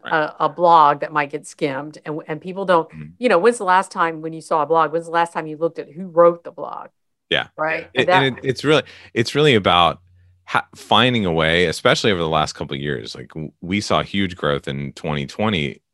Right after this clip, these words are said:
Speaker 1: uh, just like, how can I get in front of people? Because I can't get in front of people anymore.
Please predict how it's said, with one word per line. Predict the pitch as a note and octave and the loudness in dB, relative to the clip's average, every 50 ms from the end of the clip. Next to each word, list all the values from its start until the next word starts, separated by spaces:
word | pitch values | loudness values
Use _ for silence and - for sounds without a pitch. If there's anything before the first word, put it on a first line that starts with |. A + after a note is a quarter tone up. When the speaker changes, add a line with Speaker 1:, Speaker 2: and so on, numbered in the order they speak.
| _ _ - | _ _ -12
Speaker 1:
uh, | - A#1+ D#2 D2+ C#2+ C#2 C2+ - - _ _ _ _ _ | -6 -4 -2 -2 -2 -2 -6 -10 -14 _ _ _ _ _
just | - F#2+ F#2+ - - | -6 -6 -6 -2 0
like, | G2+ E2+ D#2+ - - _ _ _ _ _ _ _ _ _ | 0 0 0 -2 -6 _ _ _ _ _ _ _ _ _
how | - - - F#2 G#2+ D3 | -12 -4 0 2 2 2
can | - - B2+ | 2 0 0
I | F#2 F2+ | 0 2
get | F2 F2+ F2+ C2+ | 2 0 0 0
in | C2 D#2+ | -2 -8
front | - - E2+ F2+ A2 B2+ | -6 -2 0 2 4 4
of | F2+ - | 2 2
people? | - D2 C2 - - - - - F2 _ _ _ _ _ _ _ _ _ _ | -2 -8 -10 -10 -12 -16 -16 -18 -20 _ _ _ _ _ _ _ _ _ _
Because | - F2 - F#2+ E2 | -10 -8 -6 -6 -6
I | E2 | -4
can't | - B2+ C3+ F3+ E3 G#2+ | -2 0 0 0 0 0
get | G2 F2+ D#2 | -2 -2 -2
in | C#2+ C2+ | -4 -6
front | - D#2+ D2 C#2 | -6 -6 -6 -6
of | - | -6
people | E2 D2+ - - C#2 C#2 | -8 -8 -8 -8 -10 -10
anymore. | C2+ C2 C2+ B1+ A#1 G1+ - - | -10 -10 -12 -12 -14 -16 -18 -20